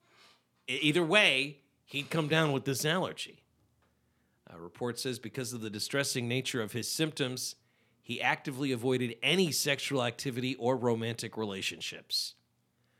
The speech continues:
Over the years, he consulted several doctors. He went to a bunch of allergy specialists.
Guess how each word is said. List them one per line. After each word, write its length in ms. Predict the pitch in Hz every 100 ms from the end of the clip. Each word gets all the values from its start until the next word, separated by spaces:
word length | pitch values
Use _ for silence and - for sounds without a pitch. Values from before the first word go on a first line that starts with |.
| _ _ _ _
Over 160 | 107 107
the 100 | 107
years, 320 | 117 135 131
he 80 | 113
consulted 500 | 113 - 113 104 101
several 400 | - 135 123 123
doctors. 440 | 110 104 - 131 113
He 60 |
went 140 | 104 101
to 60 |
a 40 | 98
bunch 200 | 110 117
of 100 | 107
allergy 400 | 104 113 117 113
specialists. 800 | - - 104 - 92 110 - -